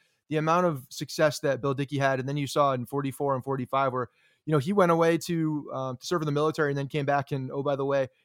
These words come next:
age thirty-nine, got onto another All-Star, uh, another All-Star team. So the guy was, uh, you know, a perennial All-Star and, uh, and really, I think, was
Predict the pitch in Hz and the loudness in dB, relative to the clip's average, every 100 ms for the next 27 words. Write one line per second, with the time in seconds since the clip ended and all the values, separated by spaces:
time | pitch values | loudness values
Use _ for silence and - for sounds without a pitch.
0 | - 147 127 151 139 139 135 131 127 139 | -4 -4 0 0 0 -2 -2 -2 0 -2
1 | 131 123 135 131 131 131 127 135 127 120 | -2 -6 -6 -4 -4 -4 -4 -4 -4 -6
2 | _ _ _ _ 123 120 135 143 147 139 | _ _ _ _ -8 -6 -4 -2 2 2
3 | 139 - 135 127 - 143 131 131 - 135 | 2 0 -4 -4 -6 -4 -4 -4 -2 -2
4 | 139 135 147 165 156 151 123 135 123 127 | -2 -2 2 4 4 2 0 -2 -2 -6
5 | 135 127 147 156 165 147 135 131 135 131 | -6 -4 -2 0 2 2 2 0 -2 -2
6 | 127 _ _ _ _ 131 127 123 123 120 | -2 _ _ _ _ -8 -4 -4 -4 -6
7 | 123 131 131 139 131 110 _ _ _ 127 | -6 -4 -2 -2 -4 -8 _ _ _ -14
8 | 120 139 - - 117 123 | -8 -8 -10 -14 -8 -8